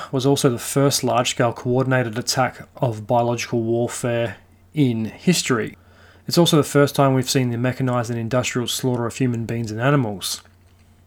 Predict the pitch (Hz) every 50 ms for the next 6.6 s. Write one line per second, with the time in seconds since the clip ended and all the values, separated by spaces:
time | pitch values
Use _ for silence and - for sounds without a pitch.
0 | _ _ - 160 165 190 185 - 185 180 - - 170 165 160 160 147 - - 131
1 | 135 131 143 139 - - - - - - 139 139 139 135 127 117 113 - 127 135
2 | 139 131 - 135 131 123 120 110 135 135 139 135 139 139 131 120 127 127 123 117
3 | 117 104 123 120 120 123 123 120 120 - - 120 117 117 120 127 135 135 - -
4 | - 139 135 135 131 135 123 110 - - 139 135 123 131 127 123 120 113 104 -
5 | - 139 147 147 147 147 151 147 147 131 131 123 123 123 120 117 117 117 107 110
6 | 110 107 104 110 139 143 135 113 104 95 82